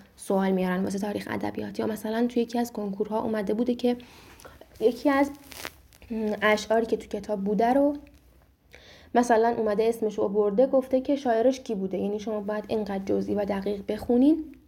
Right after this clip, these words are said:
که بعضیا می‌بینن چون از پسش بر نمیان، می‌گن یه سوال بیشتر ازش نمیاد، حذفش کنیم، نخونیم دیگه،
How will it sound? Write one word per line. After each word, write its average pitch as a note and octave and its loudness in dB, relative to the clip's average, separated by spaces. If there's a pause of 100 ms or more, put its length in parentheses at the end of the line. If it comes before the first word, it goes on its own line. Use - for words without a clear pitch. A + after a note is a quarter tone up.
(420)
که C#4 2
بعضیا D4+ 4
می‌بینن C4+ 2
چون C4 -2
از A#3 -4
پسش A3 -8
بر A#3 0
نمیان، B3 2
می‌گن C4 4
یه B3 4
سوال A#3+ 0
بیشتر A#3+ -4
ازش B3 -4
نمیاد، C4+ 2
حذفش C#4+ 0
کنیم، G#3 -2
نخونیم - -2
دیگه، - -10